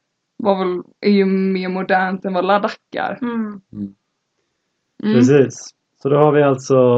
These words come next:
Speaker 3: en väldigt snabb urbanisering.
Speaker 2: Mm.
Speaker 3: Vi har en väldigt kraftig turism. Vi har migrantarbetare. Eh, sen har vi en fjärde grupp, eh, tillfällig befolkning kan man säga också. Eh, och det är militären.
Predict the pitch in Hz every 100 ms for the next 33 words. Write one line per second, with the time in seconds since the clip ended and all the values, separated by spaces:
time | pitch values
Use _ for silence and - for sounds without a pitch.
0 | 123 123 131 123 123 127 117 120 123 117
1 | 113 - 135 120 120 117 110 170 196 240
2 | 240 117 113 110 117 113 113 117 113 113
3 | 110 123 - 131 131 120 - 117 - 120
4 | 170 - - _ _ 139 113 107 110 110
5 | 113 110 - - 110 123 117 113 107 110
6 | - 127 165 196 _ _ _ _ _ _
7 | _ _ - 113 110 135 147 143 135 143
8 | 135 156 127 117 - - _ _ _ 107
9 | 104 101 - _ _ _ - 123 101 135
10 | 131 113 110 107 113 110 110 104 117 127
11 | 127 113 104 _ - 113 107 110 113 120
12 | 113 113 110 151 113 120 123